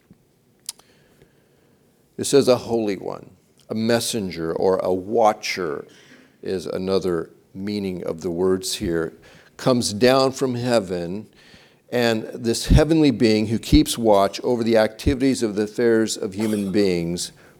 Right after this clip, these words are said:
pronounces this judgment to strip the tree, cut it down, and then strip it of its glory, leaving nothing but a stump bound with shackles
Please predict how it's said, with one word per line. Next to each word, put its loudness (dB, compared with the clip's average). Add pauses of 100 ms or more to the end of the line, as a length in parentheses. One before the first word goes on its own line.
pronounces -4
this -4
judgment -2 (600)
to -8
strip 2 (600)
the -8
tree, -4 (220)
cut 4
it 0
down, 2
and 0
then -4
strip 2
it 2
of 4
its 0
glory, 6
leaving 4
nothing 2
but 6
a 4
stump -4
bound 4
with 0
shackles 0